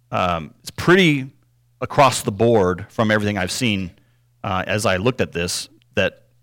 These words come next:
with some variations, this is pretty much the description of the meaning of this word, that it finds its fullest and highest expression in that which is willingly and sacrificially done for others. It is moral and spiritual excellence manifested in active kindness.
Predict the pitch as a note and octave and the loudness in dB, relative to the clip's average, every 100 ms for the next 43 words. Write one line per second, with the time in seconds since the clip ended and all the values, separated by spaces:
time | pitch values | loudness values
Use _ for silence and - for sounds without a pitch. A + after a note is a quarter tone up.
0 | - C3+ - D#3 D3 C#3 B2+ - G#2 A#2+ | 0 0 4 4 6 4 -2 -6 2 6
1 | A2+ A2+ A#2 B2 A2+ G2 F#2+ A2+ A2 - | 6 6 4 2 -2 -2 -2 -2 -4 -4
2 | - C#3+ G#2+ G#2 - F#2 F#2+ - A#2 G2+ | -2 0 0 -2 -8 -10 -10 -8 -6 -4
3 | F2 F2+ - _ _ - F#2+ A#2 B2 G#2+ | -4 -6 -8 _ _ -8 0 2 4 2
4 | F#2 F2 A2+ A2+ G2 E2+ F2 _ _ _ | -4 -8 0 2 2 -2 -6 _ _ _
5 | _ - A#2 - B2 B2+ A#2+ A2 - A#2+ | _ -6 -6 0 2 2 0 -4 -2 2
6 | A#2+ A#2 A2+ G#2 A2 A#2 A2 - - G2+ | 4 2 0 0 0 0 -2 -6 -2 -2
7 | - B2 G2+ F2+ E2+ - G2 F#2 F#2+ G#2 | -2 -4 -2 -4 -4 -10 -10 -10 -6 -4
8 | A2 A2+ A#2+ C3 - - F#2 - F#2+ G2+ | -2 -2 -2 -2 -6 -10 -10 -4 -4 -4
9 | G#2+ A2 A#2 G#2 F#2+ F#2+ F#2+ G2+ G2+ D#2+ | -8 -6 -4 -4 -4 -6 -8 -4 -4 -4
10 | - - _ _ - F#2+ F#2 G2 G2 A2 | -12 -20 _ _ -8 -6 -4 -4 -2 -2
11 | A2 - G2+ - G#2 F#2 G2+ G2+ G2+ G2 | -2 -6 -10 -8 -6 -6 -8 -6 -6 -8
12 | - A2+ B2+ - - _ _ - G#2 C3 | -10 -8 -8 -8 -12 _ _ -6 0 2
13 | B2+ A#2 - A2+ G#2 G2+ G2+ G2 F#2 - | 4 2 2 -2 -2 -6 -6 -8 -10 -10
14 | E2+ - E2+ E2 A#1 - _ | -14 -8 -8 -8 -14 -20 _